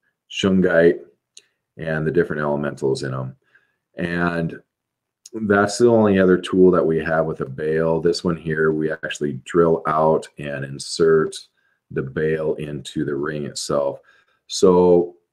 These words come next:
as much as I would like to make a lot of different, um, pendants with the bales, maybe, maybe someday. They're just, uh, you know, they increase the cost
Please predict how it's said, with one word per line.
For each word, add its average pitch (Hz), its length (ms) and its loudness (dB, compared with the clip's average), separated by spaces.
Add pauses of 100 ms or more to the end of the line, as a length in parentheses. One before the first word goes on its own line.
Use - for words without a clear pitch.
(360)
as 92 300 2
much 110 300 0
as 101 140 4
I 92 100 4
would 85 180 0
like 87 300 -2
to 78 680 -2
make 78 240 -8
a 73 60 -10
lot 76 400 -4
of 76 120 -4
different, - 600 -8
um, 67 520 -8
pendants 73 480 -10
with 87 180 -2
the 87 80 -2
bales, 73 580 -4 (2250)
maybe, 92 560 4
maybe 85 300 -2
someday. 71 640 -4 (120)
They're 85 260 0
just, 80 360 -4
uh, 76 380 -2 (520)
you 90 120 -4
know, 76 200 -4
they 78 140 -2
increase 87 400 -2
the - 80 -12
cost 76 680 -2